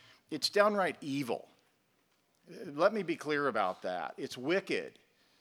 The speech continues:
for a church to dismiss the significance of discipleship as if it's a secondary issue. It's not secondary, it's the most primary issue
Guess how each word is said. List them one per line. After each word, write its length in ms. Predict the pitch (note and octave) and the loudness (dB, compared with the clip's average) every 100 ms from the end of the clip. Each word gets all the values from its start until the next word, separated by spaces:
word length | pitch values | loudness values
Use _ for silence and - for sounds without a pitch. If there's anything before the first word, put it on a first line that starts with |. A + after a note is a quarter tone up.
| - | -8
for 220 | C#3+ B2+ | -2 -2
a 40 | |
church 460 | - F3 E3+ - - | 0 0 0 -2 -6
to 140 | C#3+ | -6
dismiss 760 | A#2+ C#3 - - E3 G3 G3 - | -4 0 2 2 2 2 2 2
the 120 | E3 | 0
significance 1080 | - - A#2+ B2 C3 C#3+ D#3+ - G#2+ F2 - | 0 0 -2 -4 -2 -2 -2 -4 -6 -8 -6
of 260 | B2 B2+ | -4 -4
discipleship 720 | A#2+ - A#2+ A#2 A2+ - G#2 | -6 -4 -2 -2 -4 -12 -10
as 220 | C3 B2+ A#2 | -6 -6 0
if 640 | F#3 G#3 C#3 C3 - - - - - - | 4 8 8 8 0 -12 -20 -20 -20 -14
it's 220 | A#2+ A#2 | -10 -6
a 40 | A#2 | 0
secondary 1040 | - - G3+ G3 C#3+ B2 A#2+ A2+ A2+ A2+ - | 4 6 4 2 -4 0 0 0 -2 -6 -4
issue. 480 | C3 C3+ - A2+ F2 - _ _ | -2 -2 -2 -6 -8 -14 _ _
It's 100 | - | -8
not 160 | A3 G#3+ | -2 0
secondary, 680 | - B3+ A#3+ D3 A#2 A2 D#3 | 2 0 0 -2 -2 -2 -4
it's 120 | D#3 | -8
the 240 | D3 A#3+ | -2 2
most 380 | C4+ A#3 G3+ - | 4 4 2 -2
primary 640 | - G3 C4 B3 D3+ A2+ G2+ | -2 2 4 6 4 2 0
issue 340 | G2 - D#2 | -4 -6 -8